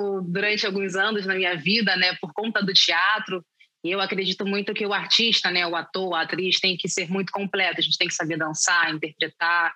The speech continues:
é, desenvolver, improvisar, criar também, produzir.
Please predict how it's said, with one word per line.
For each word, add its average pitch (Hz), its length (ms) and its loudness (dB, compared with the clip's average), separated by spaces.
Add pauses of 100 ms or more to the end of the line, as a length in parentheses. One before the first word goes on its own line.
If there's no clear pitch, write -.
(380)
é, 160 580 0
desenvolver, 175 960 -2
improvisar, 170 880 0
criar 175 480 0
também, 175 500 -2
produzir. 180 800 0